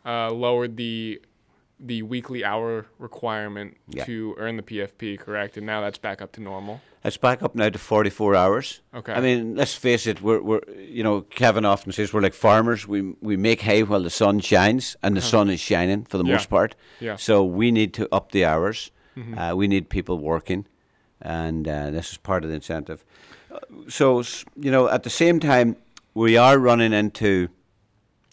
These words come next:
Speaker 2: well, a couple of things that we d-, also noticed. Everybody's busy now, Carter. Even the smallest construction company is extremely busy.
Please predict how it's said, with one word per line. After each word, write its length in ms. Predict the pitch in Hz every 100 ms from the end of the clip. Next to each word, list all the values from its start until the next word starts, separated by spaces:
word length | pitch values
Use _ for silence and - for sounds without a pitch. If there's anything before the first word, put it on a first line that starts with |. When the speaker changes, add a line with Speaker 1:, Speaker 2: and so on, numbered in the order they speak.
| -
Speaker 2:
well, 160 | 110 117
a 120 | 123
couple 280 | - 135 156
of 60 | -
things 180 | 127 107
that 80 |
we 80 | 98
d-, 120 | 82 -
also 300 | 104 110 -
noticed. 440 | 98 85 78 - - _ - - - _ _ _ _ _ _ _ _ -
Everybody's 540 | 160 170 147 127 104
busy 320 | - 101 85
now, 160 | 87 82
Carter. 360 | - 73 69 - _ _ _
Even 240 | 127 131
the 100 | 139
smallest 580 | 104 - 110 110 117 113
construction 580 | - 98 - 101 - 92
company 560 | - 92 90 87 85 -
is 520 | - 85 80 78 - -
extremely 480 | 90 - 90 85 82
busy. 320 | 78 69